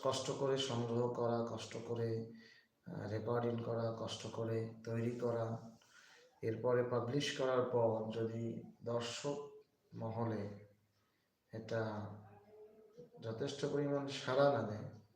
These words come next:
তখন খুব কষ্টদায়ক হয়। আর ছোট্ট ক্রিয়েটাররা খুব কষ্টই পায়, আশা করি। তো যারা, আহ, আমাদের ভিডিওগুলো দেখবেন, আশা করি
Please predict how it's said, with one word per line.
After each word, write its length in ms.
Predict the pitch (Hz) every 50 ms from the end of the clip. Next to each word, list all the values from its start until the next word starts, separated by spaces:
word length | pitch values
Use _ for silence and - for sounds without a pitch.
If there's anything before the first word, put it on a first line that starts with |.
| - - - _ - - _ _ _ _ _ - - - -
তখন 340 | 120 113 - 127 127 123 120
খুব 300 | - - 131 120 123 -
কষ্টদায়ক 680 | - 120 117 - - - 120 110 107 110 107 107 107
হয়। 280 | - - 107 107 107 104 - - - - - - - - _ - - - - - - - - - - - - - _ -
আর 300 | - 120 120 120 117 117 117 - - - - - -
ছোট্ট 340 | - - 156 - - - 165 165 160 156 - - - - - - - - - - -
ক্রিয়েটাররা 560 | - 139 139 139 143 139 147 147 143 143 143
খুব 300 | 143 143 131 123 - 131 -
কষ্টই 520 | 120 120 - - - - 131 127 123 117
পায়, 260 | 110 104 104 104 104 - - - - -
আশা 240 | 113 - - 113
করি। 340 | 113 110 110 104 107 104 - - - - - - - - - _ _ _ _ _ _ - - - - - - -
তো 220 | - 110 113 113
যারা, 500 | 110 113 120 120 120 127 127 127 127 127 127 - - - - -
আহ, 640 | 113 117 113 113 113 113 113 113 110 113 - - - - _ _ _ _ _ _ _ _ _ _ _ _ _ 262 262 262 269 - - - - - - - - - - - - - - - -
আমাদের 400 | 131 131 135 131 131 143 135 123
ভিডিওগুলো 680 | 123 131 131 131 135 139 139 135 135 143 147 135 -
দেখবেন, 560 | 113 127 127 123 113 110 113 110 110 104 104 101
আশা 180 | 101 101 101
করি 460 | - - 98 92 - - - 143 -